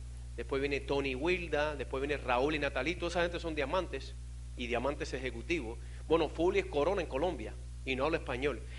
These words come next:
Cuando yo me enteré de eso, vine para acá. Dije, "¿Cómo es que este tipo,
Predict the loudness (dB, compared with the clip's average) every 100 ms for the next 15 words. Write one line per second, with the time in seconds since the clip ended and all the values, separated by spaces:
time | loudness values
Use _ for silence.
0 | -8 -2 2 4 2 2 4 4 2 0
1 | 0 0 0 -2 -8 -10 -10 -10 -10 -10
2 | -10 -10 -10 -10 -6 -4 -2 -2 -4 -2
3 | -2 6 6 6 0 -2 -4 -6